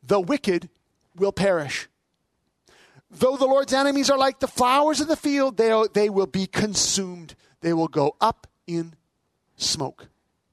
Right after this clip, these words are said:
And that's not just in the Old Testament. It's all over there. Listen to this from the New Testament.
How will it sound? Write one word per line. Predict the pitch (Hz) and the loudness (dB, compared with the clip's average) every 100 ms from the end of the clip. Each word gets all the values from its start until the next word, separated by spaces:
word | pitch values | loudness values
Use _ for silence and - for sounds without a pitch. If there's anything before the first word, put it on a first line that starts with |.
| _ _ _ _ _ _ _ 156 | _ _ _ _ _ _ _ -8
And | |
that's | 220 285 | -6 -2
not | 349 | -2
just | 302 - | -2 -4
in | 196 | -2
the | |
Old | 175 - | -2 0
Testament. | 143 - 123 - _ | -2 -4 -10 -16 _
It's | 143 165 | -4 0
all | 175 165 | 2 2
over | 175 139 | 0 -2
there. | 120 113 147 _ _ _ _ _ _ | -4 -8 -12 _ _ _ _ _ _
Listen | 226 233 262 | -4 -2 -2
to | 240 | -2
this | 233 | -4
from | 240 | -2
the | 254 | -2
New | 294 | 0
Testament. | 370 240 - 135 - | 0 0 -2 -6 -10